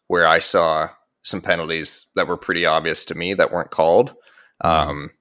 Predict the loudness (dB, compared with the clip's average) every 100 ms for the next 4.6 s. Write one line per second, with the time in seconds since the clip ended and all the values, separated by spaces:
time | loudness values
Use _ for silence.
0 | _ -8 -6 -4 -4 -4 -4 -4 -4 2
1 | 4 4 2 -2 -4 -2 -2 -2 -4 -4
2 | -4 -4 0 0 0 -4 -6 -8 -6 -6
3 | -2 0 0 0 -4 -2 -2 -4 -8 -8
4 | -8 -6 -4 0 0 -2